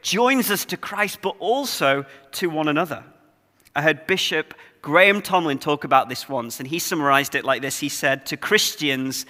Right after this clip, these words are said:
matter matters." They, those that who were breaking away, believed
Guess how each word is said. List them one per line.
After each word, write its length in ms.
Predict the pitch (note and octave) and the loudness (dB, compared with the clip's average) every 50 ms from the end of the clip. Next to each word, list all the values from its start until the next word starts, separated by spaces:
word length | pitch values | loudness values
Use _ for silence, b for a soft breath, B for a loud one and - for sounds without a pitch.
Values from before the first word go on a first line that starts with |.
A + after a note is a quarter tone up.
| B B B B B B | B B B B B B
matter 760 | B2+ B2 A#2+ C3 D#3 E3+ E3 - - - C3 A#2+ A#2+ A#2 - B B B B B B B | -10 -4 0 2 2 2 2 -2 -2 0 0 0 0 -2 -8 B B B B B B B
matters." 800 | - A#2 B2+ C3+ C#3 - - A2+ F#2+ F2 - - - - - - _ _ _ _ _ _ _ _ _ _ _ _ _ _ _ _ _ _ _ _ _ _ _ _ - | -10 -8 -8 -8 -8 -10 -14 -14 -14 -14 -16 -16 -18 -18 -20 -20 _ _ _ _ _ _ _ _ _ _ _ _ _ _ _ _ _ _ _ _ _ _ _ _ -18
They, 560 | A2+ A2+ D3+ D#3+ E3+ E3+ C#3+ B2 A#2+ A#2+ A#2+ A#2+ | -2 4 6 6 6 6 4 2 -2 -6 -4 2
those 340 | E3 E3 F3 G#3 A3 - - | 4 4 4 4 2 0 0
that 180 | F#3 E3+ - | 0 0 2
who 120 | D#3+ E3+ D#3 | 2 0 0
were 80 | D#3 | 0
breaking 640 | C3+ B2 - D3+ D#3+ E3 F#3 G3 G3 - F#3+ F3 D#3 | -2 -4 -2 2 4 4 4 4 0 -4 -6 -4 -2
away, 300 | D#3 D3+ D#3 D3+ C#3+ C#3 | 0 2 4 4 4 2
believed 640 | A#2+ - D3+ C#3+ C#3 D3+ D3 C#3 C#3 C3+ C3 - | 2 -2 -2 -2 0 -2 -2 -2 -2 -4 -8 -10